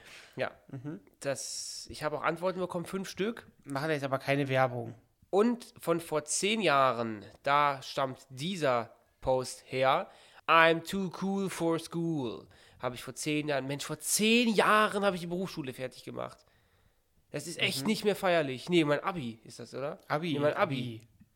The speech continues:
Speaker 2: Abi.
Speaker 1: Abi. Nee, ich habe ja nicht Abitur gemacht mit einundzwanzig. <laughs> Das ist Berufsschule.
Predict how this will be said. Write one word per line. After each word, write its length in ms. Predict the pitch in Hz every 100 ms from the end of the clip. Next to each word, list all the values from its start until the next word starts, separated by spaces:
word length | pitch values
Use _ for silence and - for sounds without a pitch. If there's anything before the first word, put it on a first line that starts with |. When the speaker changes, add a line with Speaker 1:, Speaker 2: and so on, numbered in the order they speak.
| _
Speaker 2:
Abi. 280 | 147 131 113
Speaker 1:
Abi. 60 | - _ _
Nee, 480 | 127 139 - 170 -
ich 160 | - -
habe 160 | 135
ja 160 | 143 143
nicht 120 | 156
Abitur 360 | 156 165 202 247
gemacht 280 | 196 160 -
mit 60 |
einundzwanzig. 720 | 160 180 175 170 - 170 -
<laughs> 560 | 190 247 233 226 - 240 - - 233 226 185 175 - 170 - 156 - 170 147
Das 160 | - 165
ist 120 | 175
Berufsschule. 960 | 170 170 220 - - 196 185 165 143 117